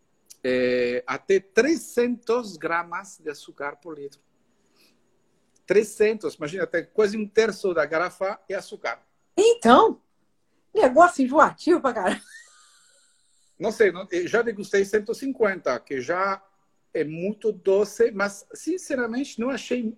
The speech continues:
Speaker 1: enjoativo. Por quê? Porque a acidez é muito
Speaker 2: A
Speaker 1: alta.
Speaker 2: altíssima, né? É.
Speaker 1: E, sabe, é um pouco como um vinho, um Chateau d'Yquem, que pode ser até cento e cinquenta gramas, mas que tem, quando tudo está concentrado tão bem a acidez,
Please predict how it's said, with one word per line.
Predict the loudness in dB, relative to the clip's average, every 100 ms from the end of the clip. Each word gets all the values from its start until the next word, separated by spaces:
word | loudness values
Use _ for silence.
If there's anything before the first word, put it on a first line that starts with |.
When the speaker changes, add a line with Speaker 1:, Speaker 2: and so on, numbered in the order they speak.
| _
Speaker 1:
enjoativo. | -4 0 2 2 0 -6
Por | -4 0
quê? | 2 2
Porque | 0 0
a |
acidez | 2 0 -4 -4 -4
é | -4
muito | -2 0 2 2 2
Speaker 2:
A | 0
Speaker 1:
alta. | -2 -8 _ _ _ _ _ _ -2
Speaker 2:
altíssima, | -2 -2 -12 -8 -6 -4
né? | -4 -4 -8 _
É. | 0 4 6 6 2 -12 _ _ _
Speaker 1:
E, | -2
sabe, | 0 2 4
é |
um | 4
pouco | 4 0 -2
como | -4 -2
um | -2 -2 -4 -4 -4
vinho, | -2 2 4 4 2 -2 -4
um | -6 -4
Chateau | -2 0 -2
d'Yquem, | -4 0 2 2 0 -8
que | -12
pode | -8 -10
ser | -2 0 0
até | -2
cento | -6 -8 -12
e | -14
cinquenta | -16 -8 -4 -2
gramas, | 0 2 0 0 -10 -14 -20 -12
mas | -8
que | -8
tem, | -4 -4 -6
quando | -8 -10 -10 -14 _ _ _
tudo | 0 2
está | 0 -2
concentrado | -8 -10 -12 -6 -4 -4 -6
tão | -6 -6
bem | -4 -6 -8
a | -10
acidez, | -10 -6 -2 -2 -6